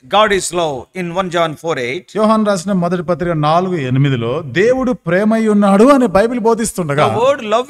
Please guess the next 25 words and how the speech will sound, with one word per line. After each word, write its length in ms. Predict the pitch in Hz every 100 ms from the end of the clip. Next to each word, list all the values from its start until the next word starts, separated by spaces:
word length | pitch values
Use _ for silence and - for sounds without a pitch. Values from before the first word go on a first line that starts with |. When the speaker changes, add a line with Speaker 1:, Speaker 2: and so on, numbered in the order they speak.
| 269
Speaker 1:
is 80 | 233
a 80 | 233 175
translation 760 | 196 220 - 269 262 - 240 233 214
of 380 | 202 - 139 143
agape. 360 | 208 233 160 - _ _
Speaker 2:
ప్రేమ 280 | - 240 254
అనేటువంటి 420 | 254 240 240 220
ఈ 180 | 220 180
మాట, 280 | 185 175 214 196 160
ఈ 100 | 180
పదము, 420 | 160 160 185 151 104 _ _ _
అగాపే 580 | 147 185 226 226 226 220
అనేటువంటి 380 | 196 196 202 196
పదము 360 | 165 170 214
నుండి 480 | 240 294 285 208 208
అది 180 | 185 180
వ-, 160 | 165 147
అనువదించబడినది. 640 | 160 180 165 135 135 131
Speaker 1:
So 100 | 165
God's 400 | 120 151 190 190 - 175 202
nature, 380 | 269 - 175 131
his 200 | 147 160 143
essence 360 | 151 254 226 - - 175
is 80 | 139 131 -
selfless 420 | 202 185 185 151